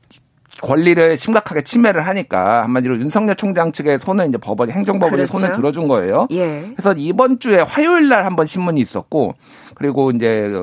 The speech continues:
Speaker 1: 크리스마스 이브인 어제 신문이 있었고, 그래서 이틀에 걸쳐서 신문을 했어요. 그래서 뭐 한마디로 얘기를 하면은, 뭐 이제 여러 해석 기사들이 나왔지만은 "윤석열의 완승이다", 뭐 이런 해석 기사들이 많이 나왔죠. 그래서 특히 이제 이거가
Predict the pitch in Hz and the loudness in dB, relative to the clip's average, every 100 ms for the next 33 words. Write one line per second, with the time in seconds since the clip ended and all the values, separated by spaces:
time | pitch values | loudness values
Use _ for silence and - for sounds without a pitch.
0 | 92 - 226 208 - 117 113 127 92 104 | -6 -8 -2 -2 0 0 2 2 2 2
1 | 175 156 117 82 - 151 135 92 90 - | 4 2 0 -4 -4 0 0 -2 -6 -6
2 | 131 98 110 107 107 117 - 196 170 135 | -2 -2 -4 -6 -6 -6 -2 0 2 2
3 | 127 113 117 170 156 139 127 160 - 107 | -2 -4 -4 -4 -2 0 0 -2 -2 -2
4 | 85 - - - - - - - 180 196 | -2 -4 -10 -20 -20 -20 -18 -4 0 2
5 | 156 156 160 226 247 220 170 127 160 151 | 2 4 4 4 4 4 4 4 2 2
6 | 131 151 160 123 120 113 110 - - - | 2 2 2 2 2 2 -2 -4 -14 -4
7 | 131 139 220 180 - 151 151 160 147 117 | -2 0 0 0 0 0 2 2 0 0
8 | 120 110 107 160 123 - - - - - | -2 -2 -2 0 -2 -4 -18 -20 -8 -2
9 | 165 185 196 170 151 151 113 139 170 139 | 2 2 2 2 2 2 2 2 2 2
10 | 87 - _ _ - _ - 117 117 127 | -2 -8 _ _ -20 _ -8 -4 0 2
11 | 127 123 180 - 127 117 101 104 87 117 | 0 -2 -6 -8 -6 -6 -6 -6 -4 -6
12 | 101 101 107 - 90 104 123 123 - 226 | -4 -6 -6 -8 -6 -6 -8 -12 -4 -2
13 | 147 131 113 139 147 156 | 0 -2 0 -2 0 -2